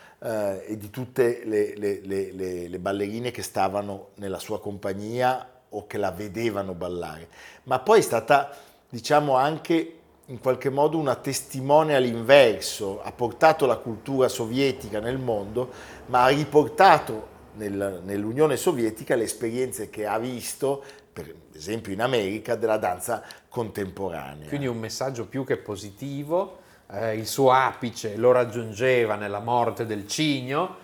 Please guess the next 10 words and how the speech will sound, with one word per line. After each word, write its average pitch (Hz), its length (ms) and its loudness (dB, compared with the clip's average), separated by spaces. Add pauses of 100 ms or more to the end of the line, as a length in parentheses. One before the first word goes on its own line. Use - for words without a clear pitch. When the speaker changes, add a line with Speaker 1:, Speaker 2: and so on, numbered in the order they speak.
(100)
Speaker 2:
coreografia 139 720 4
di 123 160 -6
quattro 165 460 0
minuti 117 580 -4
creata 113 500 0
da 101 120 -4
Mikhail 110 500 -4
Fokin 117 440 -10
sulle 104 280 -2
note 139 800 4